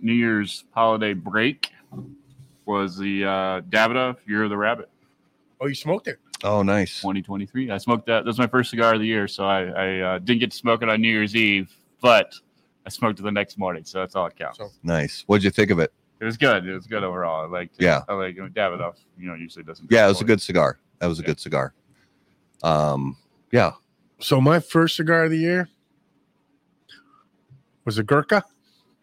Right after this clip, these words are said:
Speaker 2: five years old. And then my second cigar of the year, which is really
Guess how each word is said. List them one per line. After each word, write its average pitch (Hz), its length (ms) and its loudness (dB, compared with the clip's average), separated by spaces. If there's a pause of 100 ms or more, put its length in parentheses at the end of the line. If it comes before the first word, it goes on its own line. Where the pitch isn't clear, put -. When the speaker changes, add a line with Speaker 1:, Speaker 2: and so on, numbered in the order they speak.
(920)
Speaker 2:
five 143 240 4
years 139 180 2
old. 156 260 2 (1400)
And 131 120 0
then 135 100 4
my 127 100 2
second 165 360 0
cigar 170 320 2
of 160 100 2
the 160 80 0
year, 170 220 4
which 131 220 -2
is 101 200 -14
really 135 320 2